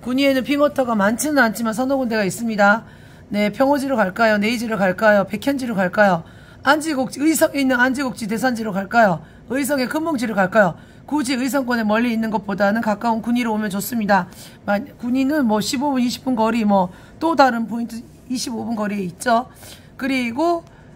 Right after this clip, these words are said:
또 이 군위권에 있는 저수지에서 빙어가 잘 안 나오면 의성으로 향합니다.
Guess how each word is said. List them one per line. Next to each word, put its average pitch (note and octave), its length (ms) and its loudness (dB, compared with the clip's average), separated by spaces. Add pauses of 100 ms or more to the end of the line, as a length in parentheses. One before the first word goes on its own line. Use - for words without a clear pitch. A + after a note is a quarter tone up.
(160)
또 A3 160 -2
이 G#3 140 -6
군위권에 C4+ 600 0
있는 A#3 260 -2 (200)
저수지에서 A3+ 460 -6
빙어가 B3 280 -2
잘 A3+ 180 -2
안 F#3+ 140 0
나오면 A3+ 440 0
의성으로 A#3+ 420 0
향합니다. A3+ 540 2